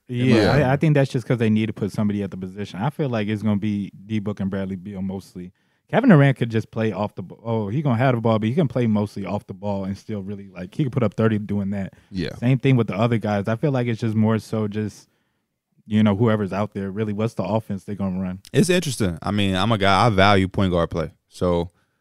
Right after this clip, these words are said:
Speaker 3: um, it's gonna be def-, I'm, I'm super interested to see how it pans out and if it will affect them. I think the point guard position is just, it's a vital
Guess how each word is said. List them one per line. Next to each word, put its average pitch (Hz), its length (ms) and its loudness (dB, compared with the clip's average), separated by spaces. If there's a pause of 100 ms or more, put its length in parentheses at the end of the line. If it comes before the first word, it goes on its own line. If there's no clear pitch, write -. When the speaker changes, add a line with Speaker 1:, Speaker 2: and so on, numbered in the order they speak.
(180)
Speaker 3:
um, 80 600 -2 (340)
it's 92 160 -4
gonna 101 160 2
be 92 80 0
def-, 90 360 0
I'm, 95 280 0
I'm 95 240 0
super - 320 2
interested 98 340 0
to 90 60 -4
see 92 140 -2
how 87 140 -2
it 82 100 -8
pans 87 340 -4
out 85 240 -2
and 87 120 -2
if 87 140 -6
it 82 120 -4
will 85 220 -4
affect 92 360 -4
them. 98 240 -2 (380)
I - 100 -10
think 95 180 -2
the 87 60 -2
point 98 220 0
guard 92 220 2
position 90 420 -4
is 87 120 -6
just, - 360 -8
it's - 220 -6
a 90 80 -2
vital 90 580 -6